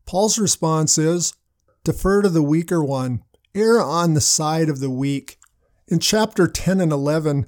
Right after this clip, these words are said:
Paul replies to the communion or Lord's table problem. They really had a problem in Corinth. They had a potluck dinner, and then at the end they would celebrate the Lord's table. The quick story is,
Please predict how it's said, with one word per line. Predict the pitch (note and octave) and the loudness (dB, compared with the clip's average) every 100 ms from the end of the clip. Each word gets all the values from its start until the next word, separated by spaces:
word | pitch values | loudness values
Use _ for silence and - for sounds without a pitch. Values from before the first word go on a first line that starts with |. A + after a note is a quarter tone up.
| - _ _ - | -8 _ _ -10
Paul | F3 G#3+ | -4 -2
replies | A#3 F3+ - D3+ D#3+ D#3+ - | 0 -2 0 0 2 0 0
to | D3 | -4
the | C#3 | -6
communion | - B2 D3 E3+ F#3+ E3+ D3 | -4 -2 2 2 2 2 0
or | E3 D3 | -2 -2
Lord's | C#3 D3+ E3+ D#3 - | 0 0 2 2 -2
table | - - E3 E3 D3+ | -6 -4 -2 0 -2
problem. | - C#3 C3 B2+ B2 B2+ A#2 - _ _ | -2 -4 -2 -2 -4 -4 -6 -8 _ _
They | D#3+ F#3+ | 2 4
really | D3+ D#3+ E3 D#3 | 4 4 6 4
had | A#2+ C3+ | 4 2
a | C3+ | 2
problem | - C#3 C#3+ C#3 C3 | 2 2 2 2 0
in | B2+ B2 | 0 -2
Corinth. | - C#3+ C#3 C3 - - _ _ _ _ _ - | -2 0 0 -2 -6 -18 _ _ _ _ _ -4
They | D#3+ | 0
had | G#3+ | 2
a | B3+ | 0
potluck | - - F#3 A3+ F3 D3+ C3 | -2 0 0 0 0 0 0
dinner, | D#3 F#3 D#3+ D#3 - | 0 2 0 -2 -6
and | E3 D#3 | -4 0
then | E3+ G3 F#3 | 2 0 0
at | F#3 D3 | -4 -2
the | D#3+ E3 | -4 -2
end | F#3+ F#3 D#3 | 0 0 2
they | D3+ | 2
would | C#3+ B2+ | 0 2
celebrate | - D#3+ D#3 C#3+ C#3 | 0 0 0 0 0
the | C#3+ | -2
Lord's | C3+ C#3 C3+ - | -2 0 0 -2
table. | - D3+ C#3+ B2+ A#2 _ _ _ _ _ _ | -2 -2 0 -2 -4 _ _ _ _ _ _
The | F#3 | 0
quick | F#3 C4+ C4+ | 6 4 6
story | - F3 D3+ D3+ D3+ | 4 6 4 4 4
is, | D3+ D#3+ | 2 2